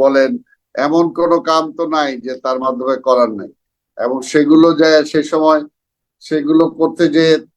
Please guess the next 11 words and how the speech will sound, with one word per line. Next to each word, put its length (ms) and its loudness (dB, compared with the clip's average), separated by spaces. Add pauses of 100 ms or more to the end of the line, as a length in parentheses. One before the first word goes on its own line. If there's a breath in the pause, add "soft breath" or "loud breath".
(180)
এখন 140 -2 (120)
তাদেরকে 420 -2 (140)
যখন 260 0 (200)
অবৈধ 280 0 (200)
সুযোগ 240 -6 (100)
সুবিধা 280 4 (140)
বেশি 280 -2
দিয়ে 220 2
দিছেন, 280 -10 (560)
এখন 180 2 (120)
যে 80 4